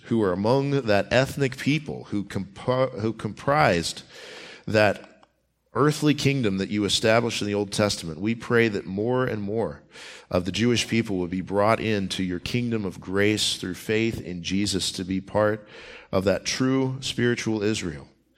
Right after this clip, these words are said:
to be part of those that you would raise up to have the faith of Abraham, which is faith in Jesus.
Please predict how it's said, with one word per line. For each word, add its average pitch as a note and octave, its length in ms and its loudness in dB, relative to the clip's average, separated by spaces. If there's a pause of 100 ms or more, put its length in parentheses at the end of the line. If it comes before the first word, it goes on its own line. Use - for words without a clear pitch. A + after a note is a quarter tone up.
(400)
to G#2 100 -10
be G#2 120 2
part A#2+ 300 2
of A2+ 60 0
those A2+ 440 4
that F#2 260 -2
you A2 300 0
would G#2+ 160 0
raise G2+ 380 2
up G2+ 140 0
to F#2 80 -2
have F#2 180 0
the F2 60 -8
faith A#2 360 0
of F#2 220 -4
Abraham, F2 800 -4 (500)
which G2 200 -4
is G2 120 -2
faith G2 280 2
in F#2+ 120 -4
Jesus. E2 640 -4